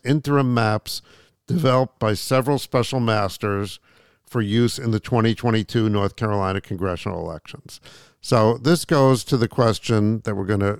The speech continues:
that, that came up in the case of what exactly can the courts do? Can the,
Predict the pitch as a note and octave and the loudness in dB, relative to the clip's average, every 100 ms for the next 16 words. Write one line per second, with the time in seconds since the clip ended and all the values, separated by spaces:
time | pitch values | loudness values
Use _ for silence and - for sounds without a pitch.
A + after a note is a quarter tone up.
0 | - G#2 G2+ - G#2 G#2 G2+ - - - | -8 -6 -6 -6 -8 -8 -8 -18 -20 -10
1 | A#2 G#2+ G#2 G#2 G2+ - G2+ F#2+ - - | -6 -4 -4 -6 -8 -6 -6 -6 -10 -18
2 | - - - _ - G#2+ G2+ F2+ - _ | -20 -20 -20 _ -4 2 2 0 -8 _
3 | _ _ _ _ _ _ _ - A2 B2 | _ _ _ _ _ _ _ -16 -2 2
4 | D#3+ C#3+ A2+ C#3 B2 C3+ - B2 A#2 A2 | 2 0 2 2 2 -2 -2 -2 0 -2
5 | - A2+ F#2+ E2+ E2+ F2 C#2+ A2 G#2+ | -2 -2 -2 -6 -6 -6 -4 -2 -2